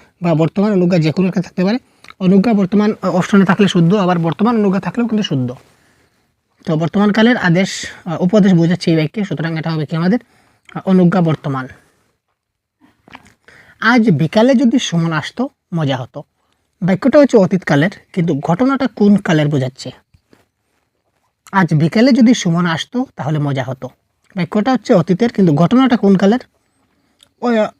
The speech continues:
সুমন কিন্তু এখনো আসেনি, সুমন যদি আসতো তাহলে মজা হতো।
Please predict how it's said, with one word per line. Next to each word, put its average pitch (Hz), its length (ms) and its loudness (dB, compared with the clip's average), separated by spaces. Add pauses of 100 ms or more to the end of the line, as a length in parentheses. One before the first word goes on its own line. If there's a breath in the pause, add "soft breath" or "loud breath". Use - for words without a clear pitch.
সুমন 247 300 2
কিন্তু 294 240 0
এখনো - 220 0
আসেনি, 135 460 -6 (120)
সুমন 220 300 2
যদি 226 240 6
আসতো 208 420 0
তাহলে 233 440 0
মজা 131 240 -2
হতো। 131 300 -10